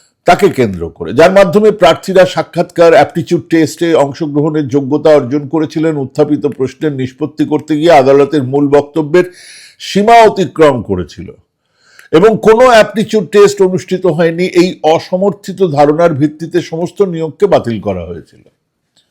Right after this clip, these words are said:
এখন অ্যাপটিটিউড টেস্ট হয়নি, এই যে এটাকে প্রমাণ করতে পারার জন্য যা ছিল, যা দরকার, যে তথ্য দরকার, সেই তথ্য ছিল না, কিন্তু এই তথ্যের ভিত্তিতে গোটা নিয়োগটাকে বাতিল করা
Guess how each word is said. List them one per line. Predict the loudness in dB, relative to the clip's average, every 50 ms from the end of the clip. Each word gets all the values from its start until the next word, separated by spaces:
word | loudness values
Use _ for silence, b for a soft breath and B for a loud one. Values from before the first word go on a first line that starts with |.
| _ _ _ _ _ _ _ _ _ _ _ _ _ _ _ _ _ _ -4
এখন | -4 0 0 -2 -2 -2 -6 -14 _ _ _ _ 0
অ্যাপটিটিউড | 0 0 2 0 -2 -2 -2 -4 -2 0 2
টেস্ট | 2 2 0 -2 -2
হয়নি, | 0 2 2 2 2 -2 -4 -6 -8 -8 -12 _ _ _ _ _ _ _ _ _ _ _ _ _ _ _ _ _ _ _ _ _ -12 -2 2 2 4
এই | 4 2
যে | 2 2 2 2 0 0 -4 -6 -4 -2 0
এটাকে | 2 2 2 2 2 0 -2 -4 -2
প্রমাণ | -2 -4 -4 -2 -2 -2 -2 0
করতে | -2 -2 -2 0 2 2 4 4 2 -2 -2 0
পারার | 2 4 4 4 4 2
জন্য | 0 -4 -4 -4 -4 -4 -4 -2 2 4
যা | 6 6 6 4 2 -2 _ _ _ -12
ছিল, | -6 -4 -2 0 2 0 2 2 4
যা | 4 4
দরকার, | 6 4 4 4 2 2 2 2 2 2 2 -2 _ _ _ b b b b b b b b b b
যে | -2 -2 2 2
তথ্য | 2 2 2 2 2 4 4 4
দরকার, | 4 4 0 -4
সেই | -2 -2 -2 0
তথ্য | 0 0 -2 0 -2 -8 -10 -8
ছিল | -8 -8 -6 -4
না, | -6 -6
কিন্তু | -4 -6 -6 -6 -4 -2 0 0
এই | 0 0
তথ্যের | 0 0 0 2 0 0 0 0
ভিত্তিতে | -2 -2 -6 -6 -2 0 0 0 -2 -4 -14 -8 -4 -4
গোটা | -2 0 -2
নিয়োগটাকে | -2 -4 -6 -8 -6 -6 -6 -6 -4 -2 -2
বাতিল | -2 -2 -4 -8 -8
করা | -8 -8 -8 -10